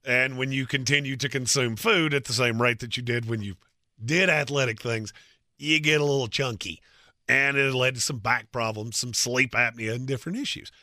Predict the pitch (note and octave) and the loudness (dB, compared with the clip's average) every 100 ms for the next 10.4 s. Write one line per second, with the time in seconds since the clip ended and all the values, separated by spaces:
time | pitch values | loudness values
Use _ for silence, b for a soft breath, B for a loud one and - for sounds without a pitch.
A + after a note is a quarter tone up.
0 | b b - F3 A3 - C#3 C#3 D#3 F3+ | b b 2 4 4 2 2 4 4 4
1 | D#3+ D#3+ D3 C#3 - C3+ A#2+ A2+ G#2 - | 4 2 2 0 2 2 2 2 -2 -6
2 | b _ A#2+ D3 F3+ E3+ D3 C#3+ C3 C3 | b _ 2 4 2 2 2 2 0 0
3 | B2+ A#2+ A2+ F#2+ F#2+ - b - D#4 D4 | 2 2 0 -2 -4 -6 b -4 2 4
4 | G3 G3+ E3+ E3 F3+ D3 - G3+ F3 - | 4 2 0 2 2 2 2 2 2 -4
5 | - _ _ G3+ D#3+ D3+ D3 C#3+ - G2+ | -8 _ _ -10 -8 -4 0 -2 -2 2
6 | C3 C#3+ - - _ - C#3 C3+ C3 C#3+ | 2 2 -4 -20 _ -8 -6 -2 2 2
7 | B2+ D3 C#3 C3 A#2+ C3 B2+ A2+ E3+ E3+ | 2 0 2 2 0 -2 -2 2 2 2
8 | - B B - D3+ D3 C3 B2+ A2 G#2 | -2 B B -4 2 2 2 -2 -2 -4
9 | D3 D3 - A2+ G2+ G2+ G#2+ - F2+ E2+ | 0 0 0 -2 -2 -2 -4 -8 -12 -10
10 | E2 - A2 D#2+ | -8 -2 -2 -2